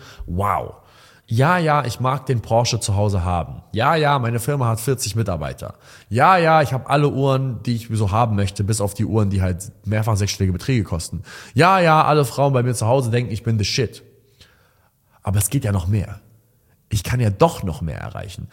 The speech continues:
Und es gibt nichts Deprimierendes, glaub mir, es gibt nichts Deprimierendes,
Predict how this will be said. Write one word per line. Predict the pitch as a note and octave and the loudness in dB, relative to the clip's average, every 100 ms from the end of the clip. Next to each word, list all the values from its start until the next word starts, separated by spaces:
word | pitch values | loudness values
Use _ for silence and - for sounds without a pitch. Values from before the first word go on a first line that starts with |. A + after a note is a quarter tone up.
| - - | -20 -12
Und | - D#3+ | 0 2
es | D#3 | 2
gibt | E3+ D#3 | 0 0
nichts | E3 G#3 G3+ - - | 2 2 -2 -2 0
Deprimierendes, | F3 E3+ D3 C#3+ D3+ A2 F#2 - | 0 0 0 0 2 0 -2 -2
glaub | B2 C3+ C3+ | 2 2 0
mir, | F2+ | -4
es | F#2+ | -4
gibt | C#3 - | -4 -2
nichts | E3 G3 - | -2 -2 -4
Deprimierendes, | - D#3+ - C3 C3 G#2+ F2+ C2+ - | -2 -2 0 2 2 2 0 -2 -8